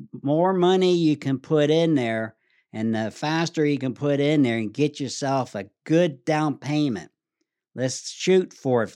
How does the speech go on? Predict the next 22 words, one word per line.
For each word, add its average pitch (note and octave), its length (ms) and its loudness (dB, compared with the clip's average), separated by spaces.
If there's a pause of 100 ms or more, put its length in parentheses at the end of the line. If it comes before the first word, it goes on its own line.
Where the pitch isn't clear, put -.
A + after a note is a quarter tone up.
at A#2 220 -6
least D3 540 2
fifteen D#3 640 0
to A#2 120 -6
twenty D3+ 400 -2
percent C#3 500 -6
down C3 500 -4 (380)
on B2 400 -2 (300)
the B2 120 -4
price D3+ 500 2
range C3 340 -4
of A#2 140 -4
the A2 140 -4
home C3+ 480 0
you're A2+ 160 0
looking A#2+ 380 0
for. G2 440 -10 (600)
You A2 180 -4
need C#3+ 640 0
to C3+ 80 -6
figure C3+ 360 0
out A#2 300 0